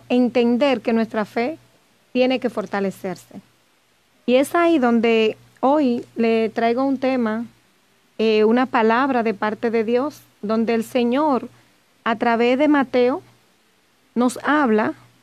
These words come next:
de cómo Él, eh, veía que el pueblo estaba muy débil en la fe.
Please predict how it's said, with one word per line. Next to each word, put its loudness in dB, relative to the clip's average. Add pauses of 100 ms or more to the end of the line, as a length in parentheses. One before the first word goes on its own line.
(240)
de 0
cómo 2 (800)
Él, 4 (1160)
eh, 4
veía 4
que -2
el 2
pueblo 0
estaba 0 (260)
muy 2
débil 0
en 0
la -2
fe. -8